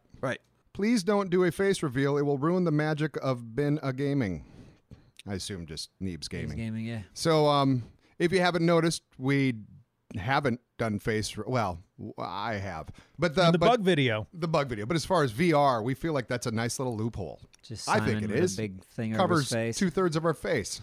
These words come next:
Speaker 1: But we
Speaker 2: So
Speaker 1: were, but we were just watching V R though, like a good example of what can be done without a camera, 'cause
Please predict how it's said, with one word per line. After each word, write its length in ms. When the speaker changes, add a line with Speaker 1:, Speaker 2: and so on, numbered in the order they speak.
Speaker 1:
But 120
we 40
Speaker 2:
So 180
Speaker 1:
were, 80
but 280
we 140
were 100
just 240
watching 400
V 180
R 160
though, 320
like 220
a 80
good 160
example 500
of 220
what 280
can 140
be 120
done 200
without 280
a 60
camera, 360
'cause 460